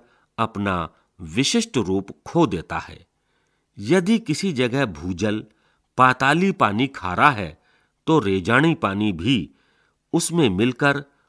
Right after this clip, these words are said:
खारा हो जाता है। इस विशिष्ट रेजाणी पानी को समेट सकने वाली कुई बनाना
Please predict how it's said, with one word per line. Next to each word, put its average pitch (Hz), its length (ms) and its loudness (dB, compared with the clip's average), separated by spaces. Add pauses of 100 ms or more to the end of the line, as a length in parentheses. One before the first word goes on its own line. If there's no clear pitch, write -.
(280)
खारा 139 300 4
हो 85 180 -6
जाता 78 320 -10
है। - 220 -16 (1040)
इस 214 220 4
विशिष्ट 139 480 0
रेजाणी 120 600 4
पानी 110 360 2
को 156 180 0
समेट 117 460 -2
सकने 127 400 -2
वाली 110 340 0
कुई 185 380 2
बनाना 98 580 0